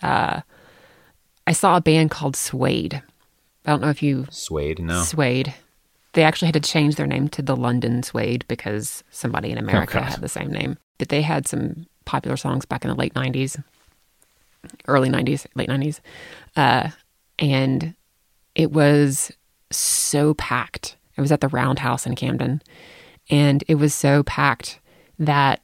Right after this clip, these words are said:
Speaker 1: I lifted my feet up off the floor, and we were so tightly packed in there that I just, I remained still. I didn't fall.
Speaker 2: Oh, God. <laughs>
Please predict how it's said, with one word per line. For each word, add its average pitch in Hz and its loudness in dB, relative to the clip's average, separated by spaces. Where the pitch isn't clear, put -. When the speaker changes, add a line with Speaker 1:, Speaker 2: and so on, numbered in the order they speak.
Speaker 1:
I 147 4
lifted 151 2
my 139 0
feet 143 0
up - 0
off 131 0
the 135 -6
floor, 139 2
and 131 2
we 135 2
were 139 2
so - 2
tightly 147 0
packed - 0
in 139 2
there 139 2
that 135 0
I 127 0
just, - -8
I 147 2
remained 135 4
still. 135 0
I 147 4
didn't 143 2
fall. 139 2
Speaker 2:
Oh, 107 4
God. - 4
<laughs> 330 6